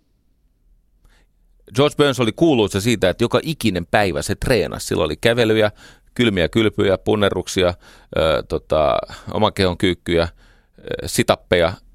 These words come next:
ja neljä ranteenpaksusta sikaria päivässä. <laughs>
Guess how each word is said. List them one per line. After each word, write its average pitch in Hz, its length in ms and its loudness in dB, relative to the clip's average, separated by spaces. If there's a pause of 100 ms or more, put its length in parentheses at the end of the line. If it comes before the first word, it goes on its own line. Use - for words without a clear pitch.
(140)
ja 185 220 2 (520)
neljä 123 540 2 (240)
ranteenpaksusta 101 880 0
sikaria 87 460 0
päivässä. 82 500 -2 (1080)
<laughs> - 120 -12